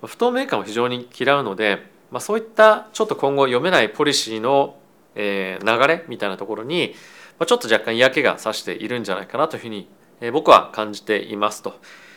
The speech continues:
で、これを踏まえた上で、今どんな状況になっているかというと、えー、こちらなんですが、えー、次のですね、三月二十二日につきましては、まあ、今現在四点五パーセント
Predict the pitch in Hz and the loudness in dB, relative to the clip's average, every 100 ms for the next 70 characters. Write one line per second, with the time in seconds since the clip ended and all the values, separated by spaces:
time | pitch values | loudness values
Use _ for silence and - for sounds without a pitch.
0 | - _ 160 143 170 185 196 202 - 196 | -20 _ 4 6 6 6 6 4 0 2
1 | 220 214 165 151 147 147 120 - - 139 | 4 6 4 4 4 6 4 2 -12 0
2 | 123 117 127 113 104 104 110 110 110 - | 2 2 0 -2 -2 -6 -6 -6 -6 -8
3 | 92 95 - 98 - 175 180 180 - - | -10 -10 -8 -8 4 8 8 6 -12 -8
4 | 107 - - 107 101 110 107 95 - 110 | -8 -8 -4 -2 0 0 -2 -4 -10 -10
5 | 98 147 131 - - - - - - - | 0 4 6 4 -4 -20 -20 -20 -14 -4
6 | 113 113 110 110 - 226 170 95 - _ | -2 0 -4 -6 -4 2 4 2 -4 _
7 | _ _ _ - - 123 127 - 170 139 | _ _ _ -14 -8 -4 -4 0 2 4
8 | 110 107 127 113 90 104 113 127 120 117 | 0 -2 -8 -6 -6 -8 -8 -8 -8 -10
9 | - 98 - 113 107 - 143 151 151 151 | -12 -16 -12 -4 -4 -4 0 4 6 4
10 | 165 139 123 127 98 113 147 117 101 104 | 2 0 -2 -4 -4 -4 -4 -4 -6 2
11 | 127 127 123 101 92 - | 2 2 -6 -8 -12 -12